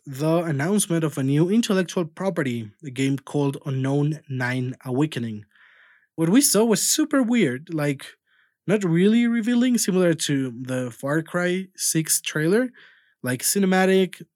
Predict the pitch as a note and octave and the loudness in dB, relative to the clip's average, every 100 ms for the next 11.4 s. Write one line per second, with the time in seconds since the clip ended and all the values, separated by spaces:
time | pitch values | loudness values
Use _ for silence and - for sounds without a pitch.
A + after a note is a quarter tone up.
0 | _ - - A#3 A#3+ G#3+ G3 F3+ F3+ E3 | _ -8 -2 2 4 4 2 2 0 0
1 | - F3+ E3+ - - D#3 C#3+ C#3 - C#3+ | 0 0 0 -4 -4 -4 -2 -2 -6 -10
2 | A#2+ C3+ G#3 B3 - G#3+ G3+ A3+ - - | -4 2 2 0 -2 -2 0 0 -2 -4
3 | C3+ - - D3 C3+ C3 C3 - - _ | -6 -6 -6 -4 -2 -2 -2 -4 -6 _
4 | - D3 - - C3+ A2+ G#2 - - - | -6 -4 -4 -4 -4 -4 -6 -6 -6 -10
5 | _ _ _ _ _ _ - D3+ A3+ C4+ | _ _ _ _ _ _ -4 0 4 6
6 | C#4+ B3+ F#3 F#3 - G3+ G3 - G3 G3+ | 4 4 2 2 4 4 2 2 4 4
7 | - E3 F3 - D#3+ C3+ C3+ D#3 E3 D3 | 2 0 0 0 0 0 -2 -2 -2 -4
8 | C3+ - D#3+ E3 D#3+ D#3 D#3 D3 D#3 - | -8 0 4 4 4 0 -2 -4 -2 0
9 | D#3+ B2 - C#3+ C3+ C#3+ B2 A2+ C3+ A#2+ | 0 -2 -2 -2 -2 -4 -4 -4 -2 -4
10 | G#2 _ _ _ _ _ A#2+ B2+ C3+ A#2 | -8 _ _ _ _ _ -8 -4 -4 -6
11 | A2 G#2 - | -10 -8 -8